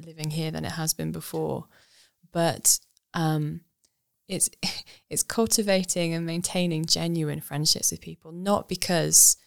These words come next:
you want to, at some point, preach the gospel to them, though that would be wonderful to be able to share such goodness with them, but because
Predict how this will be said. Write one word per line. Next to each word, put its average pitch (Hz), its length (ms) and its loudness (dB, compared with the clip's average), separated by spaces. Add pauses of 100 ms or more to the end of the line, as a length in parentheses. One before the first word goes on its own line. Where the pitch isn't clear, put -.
(200)
you 175 160 -12
want 175 240 -2
to, 160 380 4
at - 80 -2
some 170 300 6
point, 160 380 -6
preach - 300 -2
the - 60 -6
gospel - 340 -2
to - 140 -8
them, 139 360 -6
though 160 120 -4
that 160 160 -4
would 151 100 -8
be - 100 -8
wonderful 151 580 -6
to - 140 -6
be 156 60 -12
able 139 120 -8
to - 100 -4
share 156 480 4
such - 340 -2
goodness - 400 -12
with 151 160 -14
them, 160 320 -8 (580)
but - 180 -6
because 175 640 4